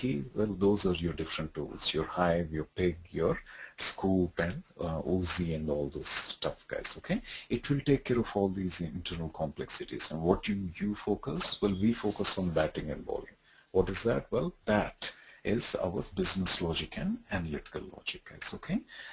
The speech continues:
Am I making sense, guys? Can you give me a quick acknowledgement?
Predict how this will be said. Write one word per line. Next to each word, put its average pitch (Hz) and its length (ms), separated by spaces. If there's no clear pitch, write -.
Am 127 140
I 131 60
making 127 280
sense, 120 360
guys? 135 260
Can - 180
you 104 60
give 104 140
me 113 80
a - 160
quick - 180
acknowledgement? 202 600